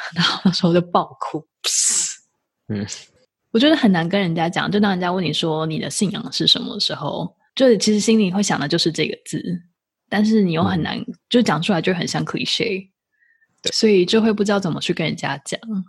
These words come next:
Speaker 1: 但是我觉得那是我，我觉得那是支持我去走过生命中很多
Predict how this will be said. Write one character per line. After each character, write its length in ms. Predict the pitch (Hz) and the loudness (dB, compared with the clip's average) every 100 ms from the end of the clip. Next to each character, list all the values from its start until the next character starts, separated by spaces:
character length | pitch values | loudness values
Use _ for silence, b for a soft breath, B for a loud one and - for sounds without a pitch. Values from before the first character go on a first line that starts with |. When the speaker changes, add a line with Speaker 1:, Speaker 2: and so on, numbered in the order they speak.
| _ _ _ _ _ | _ _ _ _ _
Speaker 1:
但 140 | 240 | 4
是 80 | 247 | 6
我 60 | 220 | 6
觉 120 | 190 | 4
得 60 | 190 | 2
那 40 | |
是 160 | 202 220 | 4 4
我， 300 | 175 165 _ _ - | 4 0 _ _ -2
我 100 | 185 | 0
觉 100 | 190 | 2
得 80 | |
那 40 | 208 | 4
是 120 | 220 | 2
支 160 | 208 196 | 2 0
持 180 | 175 | 0
我 440 | 156 160 - - 196 b b _ | 0 0 0 -4 -6 b b _
去 180 | - 208 | 0 2
走 180 | 175 143 | 2 0
过 480 | 139 165 156 - | 2 2 2 0
生 140 | 165 170 | -2 -2
命 100 | 170 | -2
中 220 | 165 156 | -2 -2
很 180 | 165 147 | -2 -4
多 440 | - 147 147 156 | -4 -4 -4 -6